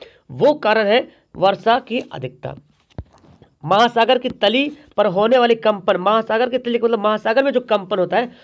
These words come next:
उसको क्या बोलते हैं? सुनामी बोलते हैं। अखिल भारतीय ट्रेड यूनियन कांग्रेस की स्थापना पढ़ चुके हैं। अखिल भारतीय ट्रेड यूनियन कांग्रेस की स्थापना उन्नीस सौ बीस में हुई थी। सेफ्टी लैंप के आविष्कार,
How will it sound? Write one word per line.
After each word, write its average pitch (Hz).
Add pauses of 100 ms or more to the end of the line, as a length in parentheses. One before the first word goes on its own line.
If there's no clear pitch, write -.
(120)
उसको 175
क्या 254
बोलते 269
हैं? 143 (200)
सुनामी 160
बोलते 151
हैं। 127 (260)
अखिल 247
भारतीय 220
ट्रेड 240
यूनियन 208
कांग्रेस 220
की 226
स्थापना 220
पढ़ 202
चुके 226
हैं। 262 (280)
अखिल 247
भारतीय 208
ट्रेड 240
यूनियन 202
कांग्रेस 190
की 196
स्थापना 190
उन्नीस 190
सौ 311 (320)
बीस 180
में 160
हुई 143
थी। 135 (280)
सेफ्टी 240
लैंप 233
के -
आविष्कार, 196